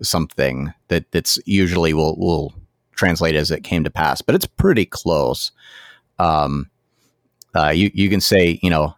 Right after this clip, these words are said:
"And thus it was," right? I mean, it's, it's, it's close. Um,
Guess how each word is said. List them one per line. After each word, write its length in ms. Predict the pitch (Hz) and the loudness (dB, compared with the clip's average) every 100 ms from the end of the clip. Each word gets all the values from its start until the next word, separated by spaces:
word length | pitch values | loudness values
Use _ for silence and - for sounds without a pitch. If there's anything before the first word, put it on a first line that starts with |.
| - | 0
"And 220 | 107 90 | 2 6
thus 280 | 117 127 110 | 4 4 2
it 140 | 90 | -2
was," 580 | - 78 58 60 - - _ _ _ _ _ _ _ - | -2 -2 -2 -4 -6 -8 _ _ _ _ _ _ _ -4
right? 300 | 78 76 - _ - | 0 0 -4 _ -4
I 80 | 92 | 0
mean, 100 | 85 | 2
it's, 140 | 78 78 | 0 0
it's, 280 | 120 - | 0 0
it's 220 | - 104 - | 0 0 -2
close. 540 | - 73 52 - - _ - - - _ - | 0 0 2 -2 -6 _ -20 -20 -20 _ -2
Um, 560 | 92 78 73 76 73 | 2 2 2 2 -2